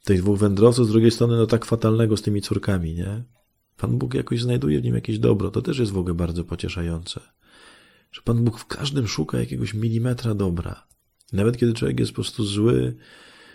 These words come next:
w różnych miejscach, w różnych wariantach swojego życia, to może ten milimetr jeden, może mu wystarczy. Może w ten sposób Pan Bóg da radę ocalić, nie?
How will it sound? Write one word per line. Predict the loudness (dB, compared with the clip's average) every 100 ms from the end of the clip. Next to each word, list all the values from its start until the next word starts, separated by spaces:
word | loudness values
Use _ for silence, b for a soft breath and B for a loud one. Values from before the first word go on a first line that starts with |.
| B B 2
w |
różnych | 6 6 4 4
miejscach, | 4 2 0 -2
w | 0
różnych | -2 -2 0
wariantach | 2 2 0 -2 -6
swojego | -4 -4 -2
życia, | -4 -4 -6
to | -4
może | -2 0 0
ten | -2 -2
milimetr | 0 0 0 -2
jeden, | -4 -4 -4 -6
może | -6 -6
mu | -6
wystarczy. | -6 -6 -6 -6 -8 -12 -12 -12 -16 -16 -12
Może | -10
w | -8
ten | -8
sposób | -4 -6 -6 -6
Pan | -6 -6
Bóg | -8 -12 _ b b b b b 2
da | 6 6
radę | 6 4 0
ocalić, | -2 -6 -6 -8 -14 -10
nie? | -8 -8